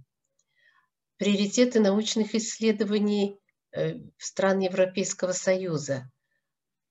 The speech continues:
Постгеномные исследования биологии и изучение основных болезней на мировом уровне, нанотехнологии, исследования в области информационного общества –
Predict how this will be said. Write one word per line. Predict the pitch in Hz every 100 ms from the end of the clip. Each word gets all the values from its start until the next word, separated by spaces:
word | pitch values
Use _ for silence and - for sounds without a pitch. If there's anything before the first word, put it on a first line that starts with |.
| _ _ _ _ _ _ _ _ -
Постгеномные | 226 185 185 202 202 185 180 170
исследования | 160 - 175 156 151 165 175 180 180
биологии | - 160 185 165 151 139 143 185 208 - _ -
и | 185
изучение | 185 196 196 240 226 208
основных | - 175 - 175 190 180
болезней | 160 180 196 190 165 156
на | 151
мировом | 156 160 165 165 156 143 131
уровне, | 170 160 143 - 123 - - - -
нанотехнологии, | 175 202 202 214 - 196 190 185 160 156 139 - - - 190
исследования | - 202 226 220 202 185 180
в | 190
области | 202 190 190 - 190 175 - - _
информационного | 185 180 185 190 180 - 202 196 190 185 190 -
общества – | 180 180 - 160 - - 147 123 127